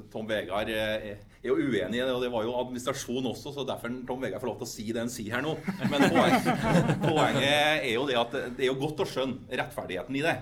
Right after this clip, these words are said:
og som, eh, Morten sier også her, det er jo noen som skyter nesten utelukkende femten meter også, som du nå får klassesett i en riktig klasse.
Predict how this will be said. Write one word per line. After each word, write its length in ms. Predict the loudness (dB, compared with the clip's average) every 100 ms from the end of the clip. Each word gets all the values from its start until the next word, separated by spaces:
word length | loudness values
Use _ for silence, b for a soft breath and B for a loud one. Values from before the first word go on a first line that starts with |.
| -4
og 340 | -4 -4 -6
som, 300 | -8 -8 -6
eh, 240 | -4 -4
Morten 460 | -4 -8 -10 -12 -10
sier 220 | -10 -8 -8
også 180 | -6 -6
her, 80 | -4
det 120 | -6
er 40 |
jo 80 | -8
noen 100 | -10
som 100 | -14 -16
skyter 360 | -12 -12 -14 B B -8
nesten 240 | -6 -6
utelukkende 640 | -6 -6 -8 -10 -10 -10 -8
femten 320 | -8 -10 -12
meter 160 | -10 -8
også, 240 | -8 -8
som 140 | -8 -6
du 80 |
nå 220 | -6 -6 -8
får 220 | -10 -10 B B -10
klassesett 540 | -10 -10 -14 -12 -10
i 80 | -10
en 80 | -8 -8
riktig 280 | -10 -10 -10
klasse. 320 | -8 -6 -4